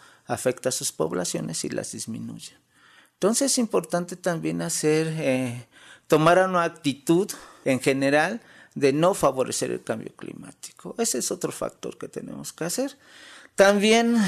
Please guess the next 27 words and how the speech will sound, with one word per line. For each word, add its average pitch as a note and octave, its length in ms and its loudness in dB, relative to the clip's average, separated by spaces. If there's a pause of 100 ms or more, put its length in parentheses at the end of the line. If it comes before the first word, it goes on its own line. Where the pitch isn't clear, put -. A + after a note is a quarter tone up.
eh, D3 500 4
otro D#3 260 2
aspecto F3 460 0
que D#3+ 80 4
tenemos D3 500 0
que, B2 540 0
que D3+ 80 0
tomar D3+ 300 0
en F3+ 100 -2
cuenta E3+ 440 0
o D3+ 80 -4
que C3+ 100 0
tenemos D3+ 500 2
que G3 120 2
hacer F3+ 420 2 (500)
es, D#3 400 2
pues, D#4 280 2
desarrollar, F#3+ 1120 4
eh, C#3 480 2
dentro C#3+ 320 2
de C3+ 120 4
las B2+ 160 0
comunidades C#3 880 2
este C#3 180 -2
tipo C3+ 300 -6
de B2+ 100 -2
conversaciones, C3 1400 -4